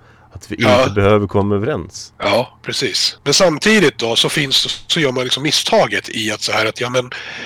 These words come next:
Speaker 2: bara för att jag känner så här så har jag rätt."
Speaker 1: Mm.
Speaker 2: Ah, nej, så är det inte. Du får känna saker utan att du har rätt.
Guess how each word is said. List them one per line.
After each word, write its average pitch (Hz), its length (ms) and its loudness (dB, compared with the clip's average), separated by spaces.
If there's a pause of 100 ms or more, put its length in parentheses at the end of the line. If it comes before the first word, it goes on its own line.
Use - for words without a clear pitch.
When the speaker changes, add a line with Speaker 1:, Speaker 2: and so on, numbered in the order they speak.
(180)
Speaker 2:
bara 139 300 4
för 185 80 0
att 175 100 0
jag 139 100 2
känner 156 400 2
så 120 120 0
här 110 200 -2
så - 140 -2
har 104 200 -6
jag 143 180 2
rätt." - 520 -2 (380)
Speaker 1:
Mm. 85 200 -8
Speaker 2:
Ah, 170 500 4 (260)
nej, 202 440 4 (140)
så - 220 0
är 104 120 2
det 101 100 -4
inte. 95 340 -8 (220)
Du 175 100 0
får 185 280 2
känna 127 380 -2
saker 104 640 -6 (200)
utan 151 340 0
att 170 120 0
du 135 80 -6
har 95 180 -8
rätt. - 500 -10